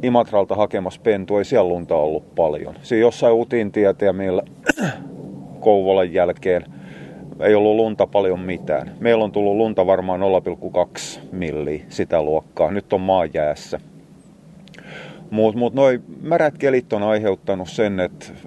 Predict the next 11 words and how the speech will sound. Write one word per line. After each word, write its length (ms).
et, 260
et 360
koirien 420
tassut 460
kukkii, 480
niitten 400
kyljet 500
kukkii, 400
niitten 420
korvat 480
kukkii. 520